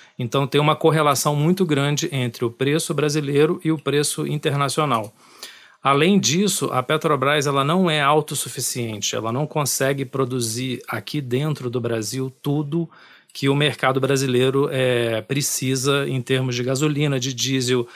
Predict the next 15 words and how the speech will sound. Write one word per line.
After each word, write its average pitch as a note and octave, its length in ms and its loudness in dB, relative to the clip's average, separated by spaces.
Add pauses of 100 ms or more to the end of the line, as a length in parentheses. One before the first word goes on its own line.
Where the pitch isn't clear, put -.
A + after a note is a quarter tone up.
(360)
de A#2+ 360 0
querosene C3 560 0
de C3 80 0
aviação, B2 840 0
de A#2 160 -4
gás, B2 400 0
G C3 120 -2
L A#2+ 160 0
P. B2+ 320 0
Então, C#3 180 -2
ela D3 180 2
tem E3+ 320 0
necessariamente C#3+ 760 0
que D#3 100 -4
importar. D3 640 0